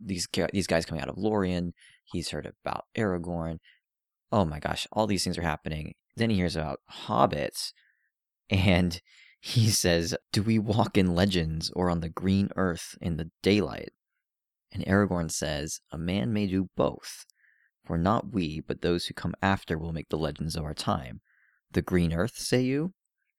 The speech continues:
That is a mighty matter of legend, though you tread it, tread it under the light of day." So the green earth, that's, it's a mighty matter of legend. Like, all this landscape stuff Tolkien has in here isn't just for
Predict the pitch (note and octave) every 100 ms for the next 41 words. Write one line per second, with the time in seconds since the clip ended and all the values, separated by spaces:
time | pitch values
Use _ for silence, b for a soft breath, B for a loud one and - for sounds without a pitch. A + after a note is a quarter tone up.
0 | _ - B2+ G#2+ F2 E2+ E2 E2+ D#2 D#2
1 | E2+ F#2 B2 F#2+ - D2+ - F2+ G2+ -
2 | D#2+ E2+ - _ - - - A#2+ E2 -
3 | - F2+ E2+ F2 D#2+ - - - - E2
4 | _ - F#2+ - - - _ _ _ _
5 | _ _ _ _ _ - - - A2+ G#2+
6 | F#2 G2 F#2+ - E2+ - E2 D#2+ F#2 G2
7 | E2+ E2+ E2+ E2 E2 C#2+ C#2 - - F2
8 | G2+ A2+ - D2 E2 F2 F#2 - - E2
9 | - D#2+ E2 D#2 F2 G2+ E2 D#2+ D2+ E2
10 | F#2+ G#2 F#2 - - D#2 D2+